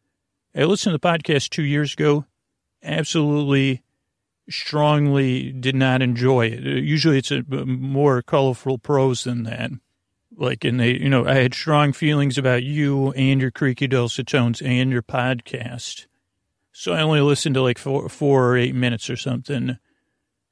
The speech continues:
And then, you know, someone reasonable that I talked to said, "Hey, do, did you,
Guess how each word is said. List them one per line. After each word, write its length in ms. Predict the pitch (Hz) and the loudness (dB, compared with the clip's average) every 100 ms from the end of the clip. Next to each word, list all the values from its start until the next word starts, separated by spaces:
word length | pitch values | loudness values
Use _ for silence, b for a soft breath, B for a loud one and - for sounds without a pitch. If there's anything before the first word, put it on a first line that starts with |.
| - | -2
And 180 | 139 | -2
then, 380 | 143 202 214 208 | 0 0 2 2
you 180 | 220 170 | 0 0
know, 140 | 175 | 2
someone 380 | 131 - 165 156 | 2 2 2 2
reasonable 520 | 147 160 160 139 135 | 2 2 2 2 4
that 140 | 131 127 | 4 2
I 80 | 123 | 0
talked 340 | 147 123 120 | 0 0 0
to 140 | - 120 | -4 -4
said, 200 | - 127 | -2 0
"Hey, 260 | 185 180 | 0 -2
do, 220 | 123 131 | -4 -6
did 300 | 123 135 131 - | -6 -8 -10 -8
you, 320 | 143 143 | -6 -4